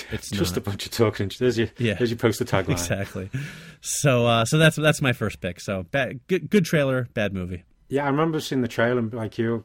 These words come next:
Speaker 1: thinking, "Wow, this looks good." And then I know I've seen the film, but I re-, remember very little from it. So
Speaker 2: I just remember vehemently disliking it. So
Speaker 1: yeah, I think I remember him t-, talking about some, one of the plants there could either kill you or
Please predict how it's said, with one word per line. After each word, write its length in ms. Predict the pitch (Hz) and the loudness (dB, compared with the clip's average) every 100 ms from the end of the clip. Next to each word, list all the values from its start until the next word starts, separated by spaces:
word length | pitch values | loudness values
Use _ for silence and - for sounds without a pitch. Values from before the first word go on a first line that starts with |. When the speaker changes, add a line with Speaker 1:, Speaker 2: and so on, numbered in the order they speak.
| _ | _
Speaker 1:
thinking, 240 | - 104 98 | -12 -10 -4
"Wow, 140 | 120 | -2
this 180 | 120 - | -2 -4
looks 140 | 95 | -10
good." 180 | - 107 | -8 -6
And 100 | 101 | -2
then 200 | 107 101 - - - - | -4 -4 -10 -20 -18 -6
I 60 | |
know 160 | 107 127 | 0 2
I've 80 | 120 | 0
seen 240 | - 117 117 | 0 0 0
the 40 | |
film, 280 | 113 104 101 | -2 -4 -4
but 100 | 95 | -4
I 100 | 98 | -4
re-, 320 | 98 95 87 113 _ _ - | -4 -6 -10 -12 _ _ -12
remember 380 | 104 107 107 | -6 -4 -4
very 180 | 95 101 | -4 -4
little 240 | 98 104 113 | -4 -6 -10
from 220 | - 95 | -10 -10
it. 140 | 92 - | -10 -14
So 260 | 95 90 - | -12 -10 -4
Speaker 2:
I 100 | 139 | 0
just 200 | 147 160 | 0 4
remember 280 | 160 131 123 | 4 4 0
vehemently 460 | 107 117 117 107 | 2 2 2 0
disliking 500 | 98 92 92 87 92 | -2 -4 -6 -6 -10
it. 140 | 87 - | -10 -14
So 280 | - 92 85 - _ | -12 -10 -10 -14 _
Speaker 1:
yeah, 260 | 104 90 95 | -8 -6 -6
I 100 | 113 | -4
think 160 | 151 147 | -2 0
I 40 | |
remember 200 | 139 123 | 2 2
him 60 | 110 | -2
t-, 140 | - | -6
talking 180 | - 110 | -6 -4
about 140 | 101 - | -4 -8
some, 340 | 107 104 92 _ _ _ | -8 -8 -10 _ _ _
one 140 | 107 | -8
of 60 | 95 | -8
the 80 | 98 | -8
plants 380 | - 98 98 | -6 -6 -6
there 200 | - 101 98 | -6 -6 -6
could 160 | - | -6
either 200 | 95 92 | -6 -6
kill 280 | 90 - 95 | -8 -6 -4
you 140 | 92 90 | -4 -6
or 280 | 87 87 | -8 -10